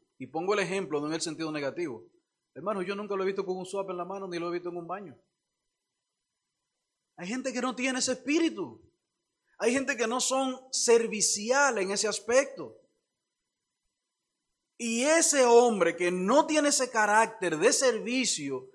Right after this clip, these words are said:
de desprendimiento, no puede ser diácono. No puede ser diácono. Porque dentro de sus cualidades no está ese carácter distintivo y servicial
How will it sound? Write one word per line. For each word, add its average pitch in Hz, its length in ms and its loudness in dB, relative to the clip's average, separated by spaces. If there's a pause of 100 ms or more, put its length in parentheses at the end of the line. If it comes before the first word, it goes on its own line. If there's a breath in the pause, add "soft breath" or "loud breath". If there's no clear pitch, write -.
(140 soft breath)
de 214 220 10
desprendimiento, 220 960 2
no 190 180 0
puede 160 180 4
ser 135 180 -2
diácono. 160 580 -4 (1500)
No 208 220 2
puede 240 220 6
ser 240 200 2
diácono. 233 540 -2 (560)
Porque 240 320 10
dentro 220 320 6
de 202 80 4
sus 208 200 -2
cualidades 190 1160 6 (140 loud breath)
no 190 420 6
está 180 680 6 (220 loud breath)
ese 277 520 6
carácter 233 560 4
distintivo 214 1120 0
y 190 60 2
servicial 180 1000 2